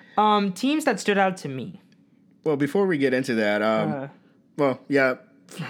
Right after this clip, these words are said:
Speaker 2: um, actually, Honda's actually doing pretty good with, uh, Red Bull.
Speaker 1: Yeah,
Speaker 2: Uh,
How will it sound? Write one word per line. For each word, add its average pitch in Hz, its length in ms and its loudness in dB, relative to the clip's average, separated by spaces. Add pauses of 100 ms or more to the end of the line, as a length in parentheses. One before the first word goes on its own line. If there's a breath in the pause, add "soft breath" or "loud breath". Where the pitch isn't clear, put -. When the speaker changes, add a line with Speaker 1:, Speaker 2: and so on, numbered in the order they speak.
(120)
Speaker 2:
um, 123 600 0 (180)
actually, 151 480 -2
Honda's 147 400 -4
actually 139 260 -4
doing 143 140 -4
pretty 131 220 -4
good 131 200 -4
with, 120 220 -4
uh, 110 200 -4 (420 loud breath)
Red 135 180 0
Bull. 101 260 -2 (160)
Speaker 1:
Yeah, 208 360 4
Speaker 2:
Uh, - 60 -6